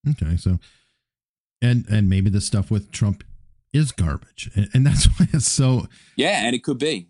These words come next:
Speaker 2: I, I don't, I haven't paid enough mind to it 'cause I'm just so tired of the back and forth with the Trump issues. I'm so tired of it, and that's probably a poor reflection on me.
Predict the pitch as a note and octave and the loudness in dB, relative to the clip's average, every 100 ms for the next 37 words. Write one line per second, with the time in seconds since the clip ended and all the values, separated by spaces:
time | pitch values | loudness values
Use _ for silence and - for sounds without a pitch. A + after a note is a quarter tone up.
0 | - C3 C3+ D3 G3+ A#3 - _ _ _ | -8 -6 -6 -6 -4 -4 -8 _ _ _
1 | _ D#3+ F#3 G3 - C#3 C3 B2+ A#2 A2 | _ -8 -4 -6 -6 -4 -2 -2 -4 -8
2 | _ _ _ _ _ - A2+ A#2 - F#2+ | _ _ _ _ _ -10 -6 -6 -6 -8
3 | F#2 G2 G2+ - G#2+ G2 F#2 G2 G#2 - | -6 -6 -8 -6 -8 -8 -10 -8 -6 -6
4 | - F2+ F2 E2+ - E2+ E2 D#2 D#2+ - | -6 -6 -6 -8 -8 -6 -6 -8 -12 -12
5 | D#2+ D2+ D#2 - - - E2+ E2+ D#2+ D#2+ | -10 -10 -14 -18 -18 -12 -6 -4 -6 -8
6 | - E2+ D#2+ - D#2 D#2+ - D2 D2+ - | -10 -8 -8 -10 -12 -12 -8 -10 -10 -12
7 | - - - D#2 - E2 D#2+ F2 F2 F2 | -12 -10 -10 -6 -4 -4 -4 -4 -2 -4
8 | E2 F2+ E2+ E2 - F2+ E2+ E2 D#2 D#2 | -4 -6 -6 -8 -4 -4 -4 -6 -8 -12
9 | - G#2 F#2 F2 - E2 - F#2 D#2+ D#2+ | -12 -6 -6 -8 -8 -8 -8 -6 -8 -8
10 | D#2 D#2 G2+ | -8 -6 -6